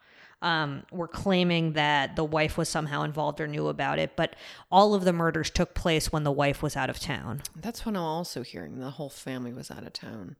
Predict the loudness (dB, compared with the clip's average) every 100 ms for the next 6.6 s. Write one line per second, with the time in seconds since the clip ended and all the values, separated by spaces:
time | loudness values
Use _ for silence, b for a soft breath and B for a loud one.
0 | -10 -2 0 -2 -10 -20 _ 0 2 4
1 | 4 4 2 0 -2 -2 -6 B B B
2 | B B _ 8 8 4 -6 B B B
3 | -6 -4 -2 -2 0 2 4 6 6 6
4 | 6 4 0 -2 -6 -10 0 4 6 8
5 | 6 6 4 2 -2 B B B -4 -2
6 | -2 0 0 2 0 0